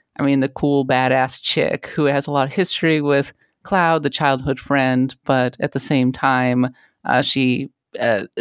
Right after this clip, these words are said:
kind of exists to drive his plot forward. And obviously, Final Fantasy seven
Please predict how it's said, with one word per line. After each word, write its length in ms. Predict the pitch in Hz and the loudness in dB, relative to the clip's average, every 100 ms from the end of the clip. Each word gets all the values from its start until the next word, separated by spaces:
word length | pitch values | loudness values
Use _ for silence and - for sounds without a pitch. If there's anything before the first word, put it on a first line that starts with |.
| - | -6
kind 240 | - - 202 | -4 -2 0
of 80 | 220 | 0
exists 380 | 190 202 214 - | 0 -2 -2 -2
to 120 | 202 | -4
drive 400 | - 151 175 160 | 0 0 0 0
his 140 | 175 | -4
plot 340 | - - 156 - | -6 -2 -2 -2
forward. 500 | - 147 147 143 147 - _ - | 0 2 4 2 -2 -16 _ -4
And 80 | 151 | 0
obviously, 540 | 143 139 135 - 139 | 2 2 0 0 0
Final 280 | 123 131 127 | 2 2 4
Fantasy 320 | 131 123 - | 2 0 -2
seven 540 | - 135 123 120 - | -2 -2 0 0 -2